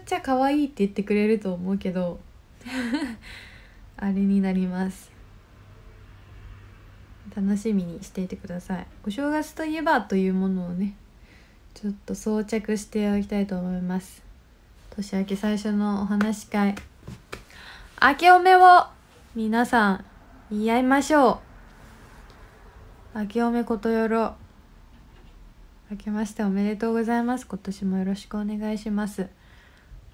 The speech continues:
新年のご挨拶を一月十三日にしましょう。それから、こんばんは。この帽子何なんだろうね。わかんない。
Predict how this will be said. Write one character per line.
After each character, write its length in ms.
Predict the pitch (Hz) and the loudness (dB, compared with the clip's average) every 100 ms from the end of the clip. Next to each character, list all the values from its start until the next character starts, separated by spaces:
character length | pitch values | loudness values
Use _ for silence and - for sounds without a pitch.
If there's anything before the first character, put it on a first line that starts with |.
| - | -20
新 320 | - - 220 208 | -14 -6 -2 0
年 160 | 202 | 2
の 100 | 190 | 0
ご 100 | 185 | 0
挨 120 | 196 | 0
拶 440 | 226 254 254 - 196 | 0 -4 -6 -2 -2
を 200 | 185 - - _ - - - - - - - - _ - - 208 | -2 -6 -20 _ -20 -20 -20 -20 -20 -20 -20 -20 _ -20 -16 -14
一 160 | 202 | -6
月 240 | 196 202 196 | -6 -4 -4
十 200 | 214 214 | -2 -2
三 260 | 233 220 | -2 0
日 320 | 202 190 - | 0 -2 -6
に 180 | 185 185 | -6 -6
し 160 | 185 190 | -6 -4
ま 140 | 196 | -4
し 120 | 196 | -2
ょ 120 | 220 190 | -4 -4
う。 60 | - - - - _ - - _ - - - - - - - - _ - - - - - - - - - - - - - _ _ - - _ - - - - - - - - - | -8 -20 -20 -20 _ -20 -20 _ -20 -20 -20 -20 -20 -20 -20 -20 _ -20 -20 -20 -20 -20 -20 -20 -20 -20 -20 -20 -20 -20 _ _ -20 -20 _ -20 -20 -20 -20 -20 -20 -20 -20 -20
そ 260 | - 226 | -10 -6
れ 120 | 226 | -6
か 160 | 220 233 | -4 -2
ら、 260 | 269 294 - - - - - - | 0 0 -4 -20 -20 -20 -20 -20
こ 100 | - | -12
ん 160 | 214 214 | -8 -6
ば 140 | 220 | -4
ん 100 | 220 | -4
は。 380 | 214 220 220 220 202 - - - - - - - - - - - - - - | -6 -4 -6 -8 -12 -20 -20 -20 -20 -20 -20 -20 -20 -20 -20 -20 -20 -20 -6
こ 40 | |
の 120 | 214 233 | -4 -4
帽 180 | 262 | -4
子 200 | 285 302 | -6 -6
何 240 | 247 226 285 | -6 -4 -2
な 100 | 240 | 0
ん 80 | 196 | 0
だ 80 | |
ろ 160 | 180 180 | -2 -2
う 40 | 185 | 0
ね。 340 | 190 196 190 | 2 0 -2
わ 100 | 202 | -4
か 200 | 202 220 | -4 -4
ん 100 | 233 | -2
な 220 | 208 | -2
い。 40 | 196 | -2